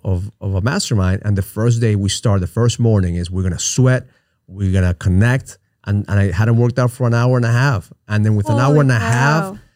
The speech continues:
Speaker 1: you know, these guys were, like, almost dead, but they were connected. And, and that created a, that created the opportunity for us to, to, you know, come back to center. As men, we need to have that bond.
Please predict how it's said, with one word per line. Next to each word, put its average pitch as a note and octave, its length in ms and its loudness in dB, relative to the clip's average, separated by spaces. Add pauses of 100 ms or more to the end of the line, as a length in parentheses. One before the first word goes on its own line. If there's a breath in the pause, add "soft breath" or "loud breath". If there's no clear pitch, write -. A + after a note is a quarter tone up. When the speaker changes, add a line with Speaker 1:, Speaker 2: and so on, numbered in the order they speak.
(120)
Speaker 1:
you A2+ 80 -6
know, A#2 80 2
these C3+ 140 2
guys C#3 260 -2
were, B2 120 0
like, A#2 300 0
almost B2 380 0
dead, B2+ 300 0
but C3 80 -4
they B2 40 0
were B2 140 -2
connected. B2+ 840 -2
And, G#2+ 200 -2
and A2 140 -2
that A#2 260 -2
created A#2+ 540 -2
a, G#2+ 260 0 (400 loud breath)
that A#2 160 -2
created C3 300 2
the B2+ 60 2
opportunity A#2 480 0
for A2 180 -4
us G#2+ 380 -6
to, A2+ 200 -2 (100)
to, - 120 -20 (480)
you A#2+ 60 -10
know, A2 80 0
come C#3+ 260 4
back B2+ 320 0
to A2 80 -6
center. E2+ 400 -2
As G#2 160 2
men, A#2 320 4
we A#2+ 160 2
need A#2+ 300 2
to A2+ 100 -2
have G2+ 300 -2
that F#2+ 320 -2
bond. F#2 420 0